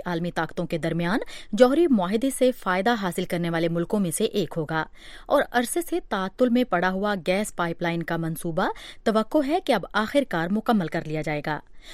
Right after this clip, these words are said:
اور یہ مقصد حاصل کرنے کے لیے چین کی طرف سے فراہم کردہ مالی فنڈ سے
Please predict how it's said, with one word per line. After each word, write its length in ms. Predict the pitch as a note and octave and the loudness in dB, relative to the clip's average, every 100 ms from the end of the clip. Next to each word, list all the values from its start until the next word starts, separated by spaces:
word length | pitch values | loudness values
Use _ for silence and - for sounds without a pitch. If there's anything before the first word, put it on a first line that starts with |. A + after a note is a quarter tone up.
| - - | -8 2
اور 140 | C#4 | 4
یہ 120 | E4 | 4
مقصد 400 | F4+ D4+ F#4+ B3 | 2 0 0 0
حاصل 240 | G#3+ G3+ A#3+ | 0 -2 0
کرنے 300 | G3 A#3 D4+ | 4 4 4
کے 120 | A3 | 2
لیے 240 | E3 F3+ B4+ - - | 2 0 -2 -8 -4
چین 240 | C4+ E4 | 2 4
کی 100 | F4+ | 2
طرف 240 | - D4 - | 2 0 2
سے 160 | E4 | -2
فراہم 380 | D#4 G3+ G3+ B3+ | 0 0 0 2
کردہ 320 | A#3+ G#3 A#3 | 2 2 2
مالی 320 | G#3+ F3+ G#3 A#3 | 2 2 2 0
فنڈ 280 | G#3+ A#3+ | 2 2
سے 160 | - | 2